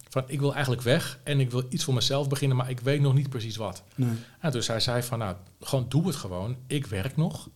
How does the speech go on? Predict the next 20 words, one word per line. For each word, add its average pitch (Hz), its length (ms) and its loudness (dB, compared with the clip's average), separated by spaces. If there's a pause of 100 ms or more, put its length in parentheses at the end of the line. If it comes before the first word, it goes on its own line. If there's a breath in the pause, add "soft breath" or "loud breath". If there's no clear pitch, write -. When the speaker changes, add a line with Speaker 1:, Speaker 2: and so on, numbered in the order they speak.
Speaker 1:
We 110 120 -4
hebben, 110 440 -6
eh, 104 340 -4
we 104 60 -8
kunnen 120 220 0
van 117 120 -2
mijn 117 160 0
salaris 98 340 -2
kunnen 110 200 -4
we 101 180 -4
een 107 140 -8
periode 107 400 -2
rondkomen 127 580 2
en 131 120 0
van 127 100 -2
het 123 100 -2
spaargeld 120 400 -4
dat 120 100 -4
we 117 80 -4
hebben. 131 240 0